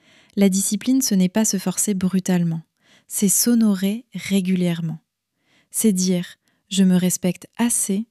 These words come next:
pour tenir ma parole, même quand personne ne regarde,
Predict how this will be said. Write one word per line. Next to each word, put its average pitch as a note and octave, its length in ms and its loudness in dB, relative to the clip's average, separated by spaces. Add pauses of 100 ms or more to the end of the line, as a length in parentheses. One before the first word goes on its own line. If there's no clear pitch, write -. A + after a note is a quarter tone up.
pour - 200 -10
tenir F#3+ 340 0
ma F3 160 -2
parole, D#3+ 500 -8 (640)
même A#3+ 380 4
quand G3 180 -4
personne F3+ 440 -2
ne E3+ 100 0
regarde, E3+ 520 -8